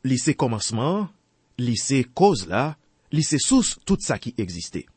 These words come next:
Sa, se Bondye. Bondye nou an, kreyatè nou an. Se Bondye nou an menm ki te fè matyè li ta pral bezwen pou sèvi nan travay orijin li fè nan kòmansman. Li soti nan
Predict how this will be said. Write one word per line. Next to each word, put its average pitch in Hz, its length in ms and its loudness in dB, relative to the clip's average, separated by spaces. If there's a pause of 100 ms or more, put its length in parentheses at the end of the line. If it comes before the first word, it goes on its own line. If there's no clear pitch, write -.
(600)
Sa, 123 480 4
se 98 160 -2
Bondye. 87 440 -6 (640)
Bondye 101 480 2
nou 98 240 2
an, 185 180 2 (480)
kreyatè 117 540 0
nou 90 180 0
an. 78 100 -16 (1080)
Se - 240 0
Bondye 143 280 6
nou 107 140 2
an 95 80 0
menm 233 380 6
ki - 160 -4
te 113 120 0
fè 117 260 -2
matyè 113 540 0
li 117 140 -4
ta 110 140 -2
pral 117 320 0
bezwen 117 640 0 (260)
pou 143 140 -2
sèvi 123 240 0
nan 123 100 0
travay 107 380 0 (100)
orijin 113 640 0
li 107 160 0
fè - 260 -2
nan 98 140 -2
kòmansman. 92 680 -4 (1000)
Li 120 180 0
soti 127 340 0
nan 104 160 -2